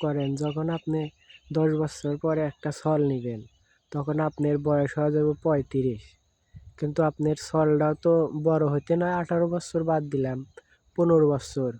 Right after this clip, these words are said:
পঁয়ত্রিশ আর পনেরো আপনার হইতেছে হলো গা পঞ্চাশ বছর।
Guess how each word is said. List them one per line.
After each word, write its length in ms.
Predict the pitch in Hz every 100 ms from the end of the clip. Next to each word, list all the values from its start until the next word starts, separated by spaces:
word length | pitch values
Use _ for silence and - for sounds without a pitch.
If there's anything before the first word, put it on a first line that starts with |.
| _ _ _ _ _ _
পঁয়ত্রিশ 500 | 170 160 - 151 151 -
আর 120 | 160 -
পনেরো 360 | 175 170 156 151
আপনার 320 | 147 147 135
হইতেছে 440 | 131 131 147 - 139
হলো 220 | 139 143
গা 160 | 143 143 139 - -
পঞ্চাশ 400 | 185 180 165 143
বছর। 440 | 131 120 - 123